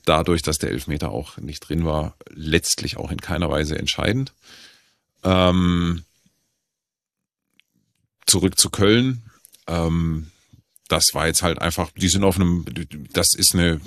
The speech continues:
das ist ein gutes Auswärtsspiel. Also wenn, wenn man nur das, das, das Spiel guckt, dann, dann ist das ein gutes Auswärtsspiel, für das man nichts bekommen hat. Alle Hüte, ähm,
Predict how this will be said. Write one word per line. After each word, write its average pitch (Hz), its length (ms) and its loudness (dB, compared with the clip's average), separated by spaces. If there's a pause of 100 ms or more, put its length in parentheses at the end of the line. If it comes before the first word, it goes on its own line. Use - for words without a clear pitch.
(160)
das 95 180 2
ist 123 100 4
ein 135 80 -2
gutes 143 320 2
Auswärtsspiel. 80 600 -2 (160)
Also 82 340 -6
wenn, 80 220 -4
wenn 82 80 2
man 80 180 0
nur 110 300 4
das, 92 260 0
das, - 160 -4
das - 160 -4
Spiel 95 280 2
guckt, - 300 2
dann, 85 200 -4
dann 80 300 -6
ist - 140 -10
das - 120 -6
ein 71 60 -8
gutes 110 320 0
Auswärtsspiel, - 680 0 (640)
für - 160 2
das 87 160 2
man 85 140 4
nichts 87 160 2
bekommen 131 400 2
hat. 127 200 0 (920)
Alle 117 300 4
Hüte, 113 600 2
ähm, 98 760 2